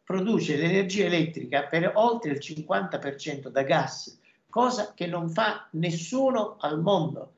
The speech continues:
cioè nessuno al mondo. Lo fanno certamente i paesi che nuotano nel gas e nel petrolio, l'Arabia Saudita, eh, le, le, le, le,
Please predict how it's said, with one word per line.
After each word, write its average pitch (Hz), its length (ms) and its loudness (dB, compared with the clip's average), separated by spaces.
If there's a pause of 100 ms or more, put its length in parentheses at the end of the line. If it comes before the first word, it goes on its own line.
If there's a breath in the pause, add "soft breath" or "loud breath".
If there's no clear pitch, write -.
cioè 170 200 -6
nessuno 147 360 -2
al 147 100 2
mondo. 123 420 0 (220 loud breath)
Lo 139 100 -2
fanno 190 320 2
certamente 160 640 -6
i 151 60 -4
paesi 156 680 -2
che - 140 -8
nuotano 160 480 2
nel 143 180 -4
gas 151 280 0
e - 20 -6
nel 143 160 -6
petrolio, 147 480 -2 (100)
l'Arabia 160 560 0
Saudita, 165 720 -2 (260 loud breath)
eh, 117 640 2 (160 loud breath)
le, - 180 -6
le, 90 200 -2
le, 90 180 -4
le, 151 540 2